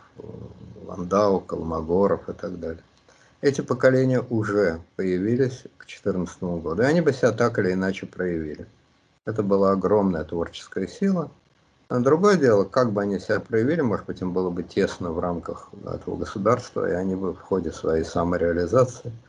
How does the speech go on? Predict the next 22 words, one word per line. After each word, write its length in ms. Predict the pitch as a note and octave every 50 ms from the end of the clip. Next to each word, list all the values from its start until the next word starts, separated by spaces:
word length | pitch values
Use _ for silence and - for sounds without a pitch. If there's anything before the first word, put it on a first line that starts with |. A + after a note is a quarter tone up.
| - - - _ _ _ _ _ _ _ _ _ -
а, 260 | G#2 G2+ F#2+ F#2 F2
всё 200 | E2+ - - G2+
равно 260 | F#2+ F#2 G2+ G2+ G#2
это 140 | G2+ - -
государство 600 | F2 - - - E2+ E2 E2 E2 - - - E2+
расшатали. 800 | E2+ E2+ - - - - E2 - - F2 E2 F2 G2 A#2 B2 B2 - - _ _ _ _ _ _ _ _ _ _ _ _ _ _ _ _ _ -
Это 240 | - - F3+ F3+ G3+
возможно, 560 | F3+ D#3+ C#3 A#2+ A#2 A#2 F#2 E2+ - - - - -
хотя 340 | - F3+ - - F#3+ F3 D#3
совершенно 420 | - - - - - - B2 A#2
не 80 | A#2 A2+
обязательно. 420 | A#2 G#2 - - - - F#2+ F#2+ - _ _ - - - - _ - - - - - - - _ _ _
Но 400 | - A#2+ C3 C3 C3 C3+ C3+ B2+
в 80 | B2 B2
любом 280 | B2 B2 B2 C#3+ C3+ A#2
случае 400 | - - B2 G#2+ A2+ - G#2+ A2
всё 220 | - - A#2 G#2+
то 180 | G#2+ - A2 G2
творческое, 720 | G#2+ - G#2 G#2 G2 - - - - - - F2 E2+ E2
что 260 | - - - - F#2
было 400 | F2+ F#2 F#2+ F#2+ F2+ F2 F2 F2
сделано, 560 | F2 F2+ F#2 F2+ F2 F2 F2 E2+ E2+ E2+ E2+